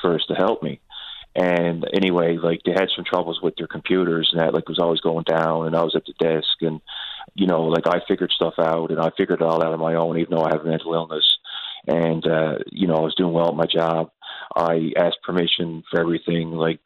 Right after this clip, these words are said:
you know, that I needed to do, and, like, asked questions, of course, because I was only there for, like, two weeks. And then I, all of a sudden, Friday, I get a, uh, an email just saying basically, "Oh, h-, h-, hello, Jason. Uh, h-, uh, hope you're having a good day.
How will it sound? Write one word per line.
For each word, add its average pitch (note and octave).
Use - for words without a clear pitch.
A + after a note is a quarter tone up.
you F2+
know, D#2+
that E2
I E2
needed E2
to D#2
do, E2
and, E2
like, E2
asked F2
questions, E2+
of E2+
course, E2
because D#2
I E2+
was F2
only E2+
there E2+
for, E2
like, D#2+
two F2
weeks. E2+
And F2+
then F2+
I, F#2
all F#2+
of G2
a -
sudden, F2+
Friday, F2+
I F2
get F2+
a, F2
uh, E2
an F2+
email F2+
just E2+
saying F2
basically, E2+
"Oh, F#2
h-, -
h-, -
hello, F#2
Jason. E2
Uh, E2
h-, E2+
uh, E2
hope F#2
you're F2
having E2+
a -
good E2+
day. E2+